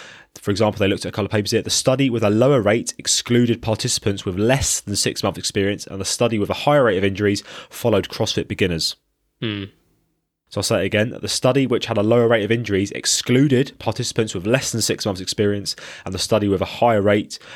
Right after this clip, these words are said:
Speaker 1: um, followed CrossFit beginners. And that is, like, just makes complete sense. Like,
Speaker 2: Yeah.
Speaker 1: people don't think about this, is when you're new to something, which is something we'll talk about anyway. But when you're new to something, obviously, if you're not doing it properly, there is gonna be an increase. Not properly as in the way you're doing it, but as you're not, if you're not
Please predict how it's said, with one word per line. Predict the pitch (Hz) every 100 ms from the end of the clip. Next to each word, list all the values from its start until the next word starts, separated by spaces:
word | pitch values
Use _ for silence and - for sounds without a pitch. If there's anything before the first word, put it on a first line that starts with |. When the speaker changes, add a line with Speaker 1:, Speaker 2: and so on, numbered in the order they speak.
| - -
Speaker 1:
um, | 98 95 92 -
followed | - 107 92 92 -
CrossFit | - 104 - 95
beginners. | 101 98 87
And | 80 113
that | 120 - _ _ _ -
is, | 92 -
like, | 95 92 - _ _ _ - _ -
just | 87
makes | 110 101 -
complete | - - 101 87
sense. | - 92 78
Like, | 98 92
Speaker 2:
Yeah. | 127
Speaker 1:
people | 110 98
don't | 90
think | - 107
about | - 78
this, | 76 - - - - -
is | 98
when | 113
you're | 107
new | 101 113 110
to | -
something, | 95 82
which | 95
is | 95 -
something | 92 85
we'll | 87
talk | 101
about | 92
anyway. | 92 82 - - - -
But | - 98 - -
when | 113
you're | 107
new | 107 127
to | 117
something, | 101 92 92 92 - - - _
obviously, | - 85 101 104 98 87 - - - _ _ _ -
if | -
you're | 110
not | 117 -
doing | 113 101
it | 98
properly, | - - - 95 87
there | 82 92
is | 95
gonna | 87 92
be | 90
an | 87
increase. | 87 - 87 - -
Not | 127
properly | - 123 110
as | 104
in | 101
the | 98
way | 95
you're | 92
doing | 107 98
it, |
but | 80
as | 90
you're | 104
not, | 104
if | -
you're |
not | 104 98